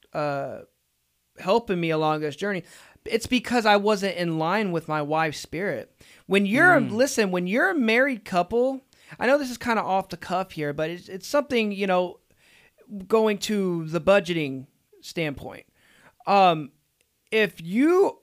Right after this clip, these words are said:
Speaker 1: if you're not in line, you're married, and you're not, and you're, you're stressed about money, 'cause a lot of the number one things in marriages, you know, especially, you know, especially with that, is your budgeting. It's, it's,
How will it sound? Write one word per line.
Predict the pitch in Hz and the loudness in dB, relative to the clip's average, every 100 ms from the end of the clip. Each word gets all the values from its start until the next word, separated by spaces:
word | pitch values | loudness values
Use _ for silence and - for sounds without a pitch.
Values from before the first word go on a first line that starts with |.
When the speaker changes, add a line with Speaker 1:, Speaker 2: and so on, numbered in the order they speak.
| - | -6
Speaker 1:
if | 202 - | -6 -4
you're | 262 330 302 - | -2 0 -2 -2
not | 208 233 247 240 | 0 2 0 -2
in | 214 233 196 | -4 -2 -2
line, | 185 208 | -2 -2
you're | 226 | 0
married, | 240 247 156 143 - - _ _ _ 190 | 2 2 0 -2 -10 -20 _ _ _ -4
and | 208 | 0
you're | 226 | 2
not, | 220 226 233 | 2 0 -2
and | - 220 208 | -4 -4 -2
you're, | 196 196 185 - | 2 2 2 -8
you're | - 196 | -12 -10
stressed | - 226 247 247 | -8 -2 -2 -2
about | 220 202 196 | -2 -2 0
money, | 240 | -2
'cause | 220 208 | -2 -4
a | |
lot | 214 254 | 0 0
of | 320 | 2
the | 294 | 0
number | 226 226 | 0 0
one | 220 202 | 0 0
things | 190 202 208 | -2 -4 -4
in | 185 | -4
marriages, | 147 147 180 202 226 190 - _ _ _ - | -4 -2 -4 -4 -6 -8 -20 _ _ _ -4
you | 190 | -2
know, | 180 180 | 0 0
especially, | 180 180 180 180 - - | 0 0 -2 -2 -6 -14
you | 185 175 | -6 -2
know, | 160 | -2
especially | - 185 180 175 | -2 -4 -4 -4
with | 175 175 | -4 -4
that, | 190 202 - | -2 -2 -4
is | 175 160 | -10 -8
your | 165 | -6
budgeting. | 156 175 180 156 131 - - - - - | -2 -2 -2 -6 -12 -16 -20 -20 -20 -14
It's, | - 165 - | -6 -6 -6
it's, | 185 175 | -12 -12